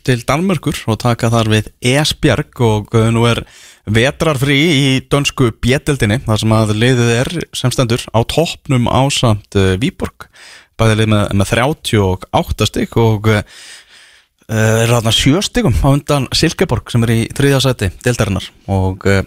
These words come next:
stefnan hjá Ólafi að sjálfsögðu að koma Esbjerg aftur upp í, í deild þeirra bestu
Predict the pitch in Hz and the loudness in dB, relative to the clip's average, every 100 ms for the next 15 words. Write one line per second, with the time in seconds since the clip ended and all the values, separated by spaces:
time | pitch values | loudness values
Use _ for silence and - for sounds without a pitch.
0 | - - - 104 104 107 110 165 151 107 | -6 -10 -4 -2 0 2 2 2 0 0
1 | 135 160 107 - 131 127 127 139 - 131 | 0 0 -2 0 0 2 0 -2 0 -2
2 | - - - - 147 - 180 147 - 143 | -4 -20 -20 -6 -4 -2 0 -2 -2 -2
3 | 139 - 120 151 160 147 127 - 139 - | 0 -2 0 0 0 0 0 0 -4 -4
4 | 123 | -6